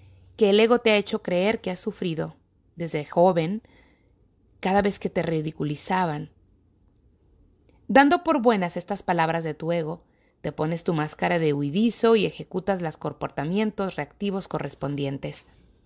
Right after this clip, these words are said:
Por otro lado, en una situación,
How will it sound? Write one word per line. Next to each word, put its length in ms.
Por 120
otro 200
lado, 340
en 140
una 140
situación, 640